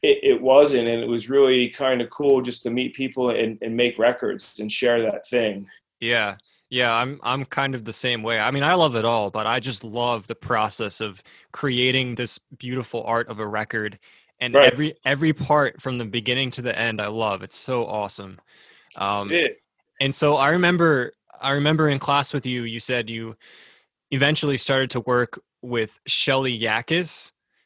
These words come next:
Speaker 2: Um, can you explain a little bit about any of that
Speaker 1: Mm-hmm.
Speaker 2: at all, and how that maybe is different than the way things are today with recording and making a record?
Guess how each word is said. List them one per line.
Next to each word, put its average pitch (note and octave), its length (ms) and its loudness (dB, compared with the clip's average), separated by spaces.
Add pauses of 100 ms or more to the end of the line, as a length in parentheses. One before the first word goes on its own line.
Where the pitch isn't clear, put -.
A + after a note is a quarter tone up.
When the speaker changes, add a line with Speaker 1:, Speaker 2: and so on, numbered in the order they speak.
(280)
Speaker 2:
Um, A2 480 -2 (420)
can C3+ 160 -6
you D3 160 0
explain D3+ 460 0
a C#3+ 40 0
little C3 260 0
bit C3+ 320 -2
about A#2+ 240 -2
any B2 200 -2
of A2 80 -4
that A#2 260 0
Speaker 1:
Mm-hmm. D#3 80 -12
Speaker 2:
at D3 80 -2
all, D#3+ 280 2
and B2 180 -4
how B2+ 280 -2
that B2 340 -2 (140)
maybe C#3 320 0
is G#2+ 140 -6
different B2 540 -4 (140)
than A2+ 520 -6
the B2 120 -8
way B2 160 0
things B2+ 260 -2
are A#2+ 140 2
today A#2+ 340 -2
with A2+ 200 -8
recording G#2+ 640 -6
and A2 140 -10
making A#2 300 -6
a A2 80 -6
record? A#2 420 -4